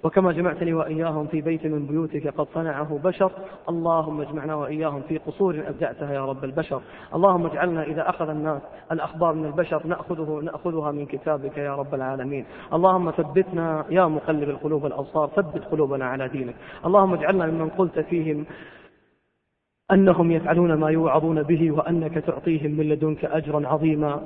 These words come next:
وأنك تهديهم صراطا مستقيما، وأنك تثبتهم وتحشرهم مع النبيين والصديقين والشهداء والصالحين. اللهم إن لك أسماء ترفع في كل ليلة من العتقاء من النار، اللهم إن كنت قد رفعتها فيما مضى فلك الحمد يا رب، لا نحصي ثناء عليك،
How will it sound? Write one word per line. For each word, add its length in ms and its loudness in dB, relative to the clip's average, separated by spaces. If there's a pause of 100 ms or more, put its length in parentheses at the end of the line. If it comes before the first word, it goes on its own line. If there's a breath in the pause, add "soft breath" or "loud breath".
وأنك 380 2
تهديهم 680 0
صراطا 320 4
مستقيما، 640 0
وأنك 420 0
تثبتهم 680 -2
وتحشرهم 500 -4
مع 140 -4
النبيين 400 -4
والصديقين 560 -6
والشهداء 500 -6 (340 loud breath)
والصالحين. 540 -2
اللهم 340 0
إن 180 -2
لك 220 -4
أسماء 460 -4 (260 loud breath)
ترفع 340 2
في 160 0
كل 280 0
ليلة 300 0 (320)
من 80 2
العتقاء 600 -4
من 100 -2
النار، 340 -2 (260 loud breath)
اللهم 320 2
إن 120 -2
كنت 260 -2
قد 220 -4
رفعتها 680 -2 (260 loud breath)
فيما 280 6
مضى 440 2
فلك 260 -2
الحمد 360 -2
يا 220 2
رب، 200 0
لا 160 2
نحصي 320 -4
ثناء 360 -2
عليك، 260 -2